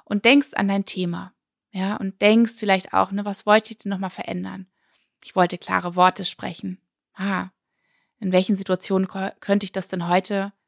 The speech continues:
nochmal üben? Oder wie wäre das heute wichtig? Oder ich wollte irgendwie ein bisschen fürsorglicher mit mir sein.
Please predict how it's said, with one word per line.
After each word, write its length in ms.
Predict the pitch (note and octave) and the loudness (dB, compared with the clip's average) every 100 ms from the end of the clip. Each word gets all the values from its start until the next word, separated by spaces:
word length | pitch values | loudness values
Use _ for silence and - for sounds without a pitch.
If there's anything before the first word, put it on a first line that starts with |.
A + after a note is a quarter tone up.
| _ | _
nochmal 280 | G3 F#3 G3 | -4 0 2
üben? 420 | A#3+ C#4+ F#3+ - _ | 4 2 2 -2 _
Oder 260 | - F3+ E3+ | -2 0 0
wie 160 | G3+ F#3+ | -2 0
wäre 220 | F#3 F3+ | 0 0
das 200 | F3+ - | -4 -4
heute 240 | F#3 F3+ | -4 -2
wichtig? 440 | A3 - F#3 F3+ _ _ _ _ _ - | -6 -6 -14 -18 _ _ _ _ _ -4
Oder 480 | F#3+ F3+ F3+ F3+ - _ | 2 4 4 -2 -12 _
ich 180 | F#3 - | -12 -2
wollte 300 | G3 G3+ G#3 | 0 0 -2
irgendwie 360 | - G#3+ A3 G#3+ | 0 0 0 0
ein 60 | |
bisschen 380 | G#3 - A3 G#3+ | -2 -4 -4 -4
fürsorglicher 720 | - C4 A3+ F3+ F3+ F#3 F3+ | -2 0 4 4 2 -6 -6
mit 180 | F3 - | -6 -6
mir 140 | F3+ | -6
sein. 340 | F3+ - F#3 | -4 -4 -4